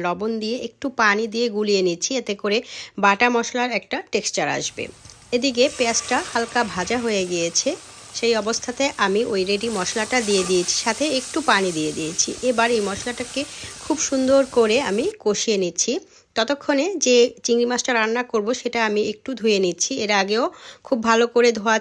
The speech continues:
ছিল, তো আমি মশলায় দেওয়ার আগে আবারও এভাবে একটু ধুয়ে নিচ্ছি। এখানে খুবই অল্প পরিমাণ মাছ আছে দেখতে পাচ্ছেন,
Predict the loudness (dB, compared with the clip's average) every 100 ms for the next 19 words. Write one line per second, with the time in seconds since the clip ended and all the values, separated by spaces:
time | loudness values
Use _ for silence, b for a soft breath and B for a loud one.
0 | 0 0 0 0 0 0 2 2 0 -2
1 | B B -4 -2 0 0 2 2 4 2
2 | -2 -2 0 0 -2 -2 -4 -4 -4 -4
3 | -6 -6 -8 -2 0 0 -2 -2 -2 -2
4 | -4 -10 _ _ _ B B B -2 2
5 | 2 4 2 4 2 2 0 2 2 2
6 | 2 2 2 0 0 -2 -4 -4 -4 -4
7 | -2 -2 0 0